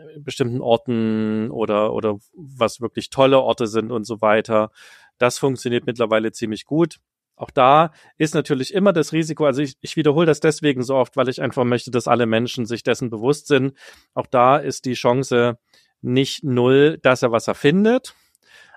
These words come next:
Aber das lässt sich ja relativ einfach dann immer nochmal nachprüfen. Das ist übrigens auch was, was wir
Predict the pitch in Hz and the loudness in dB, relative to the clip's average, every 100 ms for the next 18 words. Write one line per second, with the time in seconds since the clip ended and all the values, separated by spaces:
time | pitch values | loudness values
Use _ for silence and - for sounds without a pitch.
0 | _ 117 123 120 - 127 - 117 127 117 | _ -2 0 0 2 0 0 -2 2 4
1 | 117 120 117 110 113 120 117 113 110 110 | 2 0 -2 -2 -2 -2 -4 -4 -4 -4
2 | 101 101 98 98 - - 101 - 107 107 | -4 -4 0 0 -2 -8 -10 -10 -16 -18
3 | 110 127 - - 117 117 131 113 123 - | -10 -10 -10 -10 -6 -2 0 2 2 0
4 | 117 - 113 120 123 | -2 -2 2 4 4